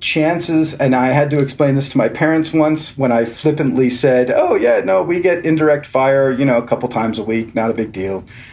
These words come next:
And they, of course, understandably, as parents would, uh, they, they were more than a little concerned. And, uh, I had to explain to them that, number one, the base is probably the size of O'Hare Airport. Um, and, you know,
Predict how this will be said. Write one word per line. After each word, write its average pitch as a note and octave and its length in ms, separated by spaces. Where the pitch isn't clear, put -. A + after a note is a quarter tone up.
And B2+ 200
they, D3 100
of C#3+ 140
course, C#3+ 260
understandably, D3 840
as C3+ 160
parents C#3+ 400
would, C#3+ 440
uh, C3 340
they, C#3+ 320
they D#3 200
were E3+ 120
more D3+ 260
than C#3 100
a C3+ 60
little B2+ 160
concerned. - 560
And, A#2 440
uh, A2 240
I B2+ 140
had C#3+ 160
to C#3+ 100
explain C3+ 440
to C3+ 60
them B2+ 200
that, B2 220
number D3 240
one, C3+ 320
the B2 80
base C#3 400
is - 80
probably C3 340
the A#2+ 120
size B2+ 460
of A#2 200
O'Hare C3+ 360
Airport. A#2+ 560
Um, A2 640
and, A#2+ 680
you D3+ 160
know, A#2+ 300